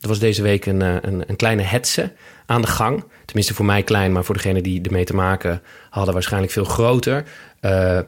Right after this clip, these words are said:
Henry van Loon, die ooit te gast was in, eh, in, in Pep Talk. Een hele leuke aflevering. Kan je terugluisteren op je Favo, eh, podcast apps. Eh, en Jelke van Houten, die krijgen een kind. En dat is natuurlijk superleuk. En in een artikel stond op een gegeven moment dat zij hun kind genderneutraal willen opvoeden.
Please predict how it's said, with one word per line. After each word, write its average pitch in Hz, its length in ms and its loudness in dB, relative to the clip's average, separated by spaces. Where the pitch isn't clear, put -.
Henry 135 320 2
van 117 100 2
Loon, 113 320 4
die 117 140 0
ooit 95 160 0
te - 60 -6
gast 107 260 -6
was 131 200 -4
in, 123 200 -2
eh, 117 140 -2
in, 110 380 -2
in 107 180 -4
Pep 123 200 0
Talk. 127 320 0
Een 104 80 -2
hele 117 140 2
leuke 107 220 2
aflevering. 131 440 0
Kan 101 120 0
je 95 140 0
terugluisteren 107 520 0
op - 60 -4
je - 80 -2
Favo, 98 460 0
eh, - 140 -2
podcast 131 460 -2
apps. - 340 -4
Eh, 107 160 -2
en 156 140 2
Jelke 180 200 2
van 131 100 2
Houten, 156 240 0
die 120 80 -2
krijgen 127 220 2
een 113 100 0
kind. 160 320 2
En - 80 -4
dat 196 80 0
is 175 80 0
natuurlijk 156 320 -2
superleuk. 156 600 0
En 139 140 0
in 147 80 2
een 147 60 -2
artikel 190 400 -2
stond 185 340 -2
op 170 80 -4
een 147 60 -6
gegeven 151 240 0
moment 135 240 -2
dat 120 160 -4
zij 143 180 0
hun 123 140 2
kind 151 320 -2
genderneutraal 135 920 0
willen 123 240 2
opvoeden. 87 480 -4